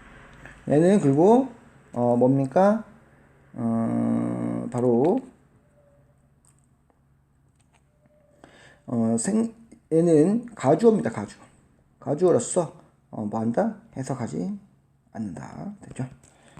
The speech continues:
음, 넘어갈게요. 어떤 의견을 나타내는 다른 표현이 있습니다. 어, 자주 보이는 거죠.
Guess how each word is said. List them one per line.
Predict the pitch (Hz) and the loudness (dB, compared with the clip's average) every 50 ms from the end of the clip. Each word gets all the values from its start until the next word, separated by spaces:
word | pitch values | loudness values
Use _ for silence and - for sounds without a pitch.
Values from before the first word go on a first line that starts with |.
| - _ _ _ _ - | -20 _ _ _ _ -20
음, | 107 - - _ _ _ | -20 -20 -20 _ _ _
넘어갈게요. | - 139 156 156 143 - - 127 135 220 233 240 - - - - - - - - - - - - - - - - _ _ _ | -4 -2 0 0 0 0 0 0 0 0 -2 -6 -10 -20 -20 -20 -20 -20 -20 -20 -20 -20 -20 -20 -20 -20 -20 -20 _ _ _
어떤 | _ 139 - - - 220 | _ -6 -6 -4 0 2
의견을 | 226 214 269 277 277 | 4 6 8 8 8
나타내는 | 247 202 - - 202 208 214 214 202 | 8 6 6 6 4 6 6 6 6
다른 | - 147 165 190 190 | 4 4 4 4 4
표현이 | 196 196 196 180 | 4 2 2 2
있습니다. | 151 135 - 151 160 139 123 127 120 113 120 151 196 226 262 285 269 233 - - - - - _ _ _ - | 0 -2 -2 -2 -2 0 2 2 2 4 4 4 4 4 4 2 0 -2 -4 -10 -20 -20 -20 _ _ _ -8
어, | 139 139 151 156 156 156 | -4 -2 0 0 0 0
자주 | 151 175 190 233 | 0 0 2 4
보이는 | 226 226 220 220 226 | 4 6 6 6 6
거죠. | 220 214 208 214 220 220 | 6 4 4 2 0 0